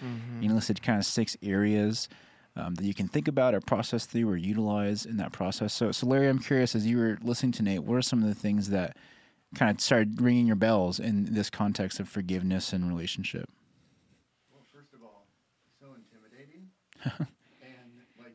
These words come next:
Speaker 3: so many things Jesus asks us to do, you look at it and your first response is, "That's impossible."
Speaker 1: <laughs> Exactly.
Speaker 3: And the fact of the matter is that it is impossible
Speaker 1: Hmm.
Speaker 3: for us, you know, without his empowering.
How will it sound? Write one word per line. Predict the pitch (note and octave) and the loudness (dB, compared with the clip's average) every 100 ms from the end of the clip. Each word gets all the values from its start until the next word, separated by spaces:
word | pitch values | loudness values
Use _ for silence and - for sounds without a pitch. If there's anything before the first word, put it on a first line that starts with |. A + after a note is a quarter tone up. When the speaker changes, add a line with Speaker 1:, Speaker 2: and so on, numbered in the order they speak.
| _ | _
Speaker 3:
so | C#3+ | -20
many | C#3+ C3 | -20 -20
things | B2+ A#2+ A2+ | -20 -20 -20
Jesus | _ A2+ G#2+ F#2 G#2 | _ -20 _ _ _
asks | A2 A2+ | _ _
us | A2 _ | _ _
to | A#2 G2+ G2 | _ -20 -20
do, | B2 D3 _ _ G#2+ | -20 _ _ _ _
you | A2 | -20
look | A#2 C3+ | -20 -20
at | C3 | -20
it | D3 D3+ A#2 | -20 -20 -20
and | |
your | A2 G#2 A#2 | -20 -20 _
first | A#2+ A2+ | -20 _
response | A2 _ A2+ A2+ G2 | _ _ -20 -20 _
is, | G#2 F#2+ _ _ _ _ _ _ _ _ | -20 _ _ _ _ _ _ _ _ _
"That's | A#2+ B2 | -20 -20
impossible." | A#2 C3+ C#3+ _ _ _ - | -20 -20 -20 _ _ _ -8
Speaker 1:
<laughs> | F3 - A#2+ - - - - | -8 -6 -10 -12 -16 -18 -20
Exactly. | - G2 G#2+ C#3+ | -8 -6 -6 -10
Speaker 3:
And | A3+ | -18
the | - - - - | -20 -20 -20 -20
fact | C3 B2+ A#2+ | -20 -20 -20
of | |
the | A2+ | -20
matter | A#2 A#2 A#2+ | -20 -20 -20
is | E3 D#3 _ _ _ A2+ | -20 -20 _ _ _ _
that | A2+ | -20
it | B2+ | -20
is | D#3+ - | -20 -20
impossible | - _ _ - _ _ | -20 _ _ -20 _ _
Speaker 1:
Hmm. | - A2 G2 F2 | -12 -8 -8 -12
Speaker 3:
for | - - | -20 -20
us, | - _ _ _ _ _ | -20 _ _ _ _ _
you | A2 | _
know, | G#2+ G#2+ | _ -20
without | A2 G#2+ G#2+ A2+ | _ -20 _ _
his | G2+ | _
empowering. | F#2 F2+ G2 G2 F2+ | _ _ _ _ _